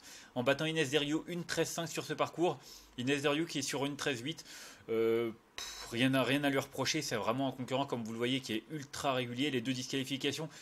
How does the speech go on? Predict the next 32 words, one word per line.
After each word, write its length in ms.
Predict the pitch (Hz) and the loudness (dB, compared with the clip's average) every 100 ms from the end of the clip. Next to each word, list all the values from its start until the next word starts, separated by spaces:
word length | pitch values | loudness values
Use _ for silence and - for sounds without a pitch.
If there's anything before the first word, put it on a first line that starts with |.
| - | -16
c'était 180 | - 131 | -4 0
même 160 | 131 131 | 2 2
pas, 300 | 147 139 - - - - | 4 2 0 -16 -18 -2
euh, 560 | 113 117 117 117 113 113 - | 2 6 6 6 4 2 0
pour 180 | 156 143 | 4 6
allure. 320 | 139 165 139 113 | 6 4 0 -4
Je 80 | - | -2
crois 200 | 147 143 | -2 -2
que 40 | |
c'était 220 | 139 139 | -2 -4
des 100 | 120 | -4
disqualifications, 760 | 117 - 127 127 - 131 - 143 | -4 -4 -4 -4 -4 -4 -2 -2
euh, 800 | 120 113 107 107 107 107 107 107 104 | 0 2 2 2 0 -2 -2 -4 -6
pour 200 | - 117 | -6 -2
un, 240 | 117 120 123 | 0 2 0
un 60 | |
contrôle 380 | 131 135 - 139 | -2 -6 -4 -4
positif 560 | 139 127 123 156 156 131 | -2 -4 -4 -6 -6 -6
ou, 100 | 117 - - 135 - | -8 -10 -16 -16 -8
ou 100 | 113 | 2
alors 220 | 117 123 - | 4 4 2
pour, 260 | 135 120 | 2 4
euh, 260 | 117 117 - - | 6 4 0 -6
pour 160 | 139 | 2
un 60 | 139 | 2
truc 160 | 139 131 | 2 2
dans 140 | 135 | 4
le 60 | 123 | 4
genre. 160 | 135 | 4
En 80 | 120 | 2
tout 120 | 123 | 2
cas, 200 | 151 151 | 2 2